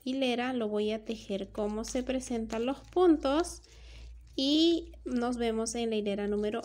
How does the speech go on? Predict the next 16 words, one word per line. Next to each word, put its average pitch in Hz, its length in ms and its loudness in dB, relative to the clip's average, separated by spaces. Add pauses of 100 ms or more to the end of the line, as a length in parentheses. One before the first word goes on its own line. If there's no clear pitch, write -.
diecinueve. 202 1040 -4 (2000)
Listo. - 420 -2 (640)
Como 349 260 8
pueden 359 340 8
ver, 349 320 6
esta 302 460 6
es 302 360 4
el, 233 720 2 (340)
el 233 180 0
total 254 440 2
de 240 100 2
las 240 220 0
hileras 226 380 0
de 240 120 0
la 247 200 0
puntada. 285 720 2